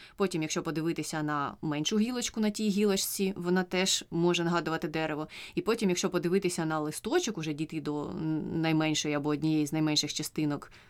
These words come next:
ну, таких, е, видимих дерева, то ми на листочку також бачимо оці розгалудження, які нам нагадуватимуть чимось дерево. Тобто в великому об'єкті міститься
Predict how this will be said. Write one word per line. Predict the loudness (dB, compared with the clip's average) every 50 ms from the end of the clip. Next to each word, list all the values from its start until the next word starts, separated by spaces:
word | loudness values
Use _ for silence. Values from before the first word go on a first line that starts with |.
| -14 -6
ну, | 0 2 2 2
таких, | 2 -2 0 0 -2 -2 -2 -8
е, | -6 -6 -6 -4
видимих | -6 -6 0 4 4 4 4 2 -2 -2 -4 -4
дерева, | -2 -2 -2 -2 -6 -8 -10 -10 -12 -12 -20 -20 -20 -12 -2
то | 2 6 6
ми | 6 6 4 2 0 -2
на | -2 0 0 0
листочку | 0 -4 -4 -2 -2 -2 -2 -4 -6
також | -8 -6 -4 -2 -2 -2
бачимо | 0 0 2 2 2 2 2 2 2 0 -2 -4 -8 -20 -20 -16 -8 -6
оці | -4 -4 -2 -2 0 2 2 4 4 4 2 2 0 -2 -4 -2
розгалудження, | 0 2 2 2 2 0 0 0 2 2 2 2 2 2 2 2 2 0 -4 -6 -10 -12 -14 -20 -20 _ _ _ _ _ -8
які | -6 -4 -4 -4 -2 -2 0 0 0 0 0
нам | 0 2 2 2 2 2
нагадуватимуть | 0 0 0 0 0 0 0 -4 -4 -6 -6 -8 -8 -6 -6 -6 -8 -10 -8
чимось | -6 0 2 2 4 4 2 2 0 -4 -4
дерево. | 0 0 0 0 0 -4 -10 -8
Тобто | -8 -8 -4 -2 -2 -2 -4 -6 -12 -20 -20 _ _ _ _ -18 -12
в | -12 -6
великому | 0 2 4 4 4 2 0 0 0 0 0 -2
об'єкті | -4 -6 -6 -6 -2 0 2 2 0 0 -6 -8 -6 -4 0
міститься | 4 4 4 4 2 0 -8 -8 -8 -8 -8 -8 -8 -8